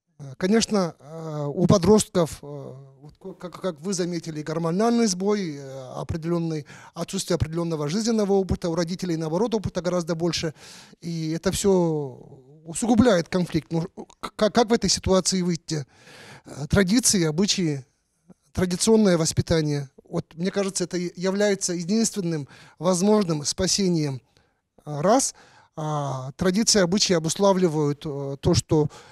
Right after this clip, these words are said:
авторитет старших незыблем, но в то же время старшие должны понимать, вот я,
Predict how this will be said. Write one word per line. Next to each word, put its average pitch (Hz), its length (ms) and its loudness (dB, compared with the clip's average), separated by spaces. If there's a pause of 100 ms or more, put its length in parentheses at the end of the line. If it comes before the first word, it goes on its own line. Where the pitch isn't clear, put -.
(120)
авторитет 185 600 2
старших - 580 0
незыблем, 170 680 2 (340)
но 185 100 2
в - 80 6
то 220 140 4
же 202 80 6
время 214 300 6
старшие 202 420 2
должны 170 320 4
понимать, 190 540 6
вот 165 240 -4
я, 160 260 2